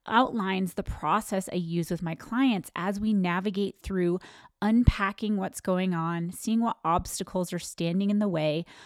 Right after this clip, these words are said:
of creating whatever goals they've set for themselves, whether it's a change in career, whether it's a transition in their relationship, whether it's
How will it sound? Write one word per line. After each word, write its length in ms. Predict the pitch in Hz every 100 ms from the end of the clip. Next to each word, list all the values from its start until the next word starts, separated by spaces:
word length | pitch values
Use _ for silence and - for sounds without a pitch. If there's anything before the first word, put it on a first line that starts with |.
| -
of 120 | 208 -
creating 540 | - 233 233 233 214
whatever 520 | 226 - 208 220 233
goals 400 | 190 185 185 185
they've 180 | 170 175
set 280 | - 170 -
for 120 | 170
themselves, 680 | 156 156 - 135 - - -
whether 260 | - 165 175
it's 160 | 151 175
a 60 |
change 360 | - 180 160 156
in 140 | 151
career, 640 | - 196 226 311 302 285 294 - - - -
whether 220 | 190 180
it's 140 | 170 -
a 60 |
transition 880 | 170 - 220 214 180 196 - 202 190
in 160 | - 170
their 140 | 165
relationship, 920 | 160 165 226 226 233 214 - 214 208 - - - -
whether 440 | 185 175 175 175 -
it's 400 | 170 170 - -